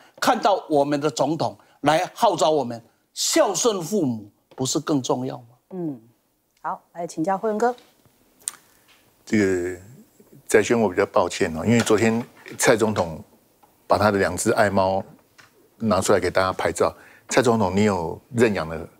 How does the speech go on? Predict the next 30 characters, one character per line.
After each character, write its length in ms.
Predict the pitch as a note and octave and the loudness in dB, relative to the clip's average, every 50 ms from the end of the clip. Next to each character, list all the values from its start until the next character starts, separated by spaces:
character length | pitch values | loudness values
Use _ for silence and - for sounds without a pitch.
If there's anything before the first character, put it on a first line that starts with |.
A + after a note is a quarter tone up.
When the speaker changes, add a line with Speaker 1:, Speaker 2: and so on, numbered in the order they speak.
| _ _ _ _ _ | _ _ _ _ _
Speaker 3:
好 180 | - - G#2+ G#2 | -2 0 0 0
几 180 | - - F#2 | 0 -2 -6
只 260 | E2+ - G2+ G2 F#2 F2+ | -6 -4 -2 -2 -2 -2
这 160 | F#2+ - F#2+ | -2 -4 -2
个 300 | E2+ - E2+ D#2+ D#2+ - - - _ _ _ _ - | 0 0 -2 -2 -2 -6 -10 -14 _ _ _ _ -4
搜 180 | - - - F#2+ | 0 2 4 4
救 180 | G#2 A2 F#2+ | 4 4 2
犬 160 | - - - - - | 0 -2 -10 -12 -16
啊？ 80 | - - - _ _ _ _ _ _ _ _ _ _ _ _ _ _ _ _ _ _ | -20 -20 -20 _ _ _ _ _ _ _ _ _ _ _ _ _ _ _ _ _ _
那 80 | - B3 | 2 2
你 100 | G#3+ F#3 | 4 4
现 140 | - - A#2+ | 4 2 2
在 40 | |
搬 220 | A2+ - - A2+ A2+ | 2 2 2 0 0
离 100 | G#2 F#2 | 0 0
官 160 | F2+ G#2 G#2 | 0 0 0
邸， 140 | G2+ F#2+ E2+ | -2 -4 -2
那， 200 | F#2+ G2+ G#2 A2 - | -2 -2 -2 0 0
那 120 | A#2+ A2+ | 0 0
些 140 | G#2+ B2 G#2+ | 2 2 0
狗 160 | - F#2+ E2+ | 2 0 0
狗 160 | - G2 G2 | 0 0 -2
怎 100 | - - | -2 -4
么 120 | D#2 D2+ D2 | -8 -6 -2
办 220 | - F#2+ E2 D#2 | -2 -2 -2 -2
呢？ 80 | D2+ - - _ _ _ _ _ _ _ _ _ _ _ _ - | -8 -16 -20 _ _ _ _ _ _ _ _ _ _ _ _ -6
你 140 | - G#2 G2 | -2 -2 0
当 260 | F#2 - - A2+ A#2 | 0 2 2 2 2
初 180 | A#2 - B2+ A#2 | 2 2 2 0
是 240 | A2 - A#2+ A2+ | 2 2 2 0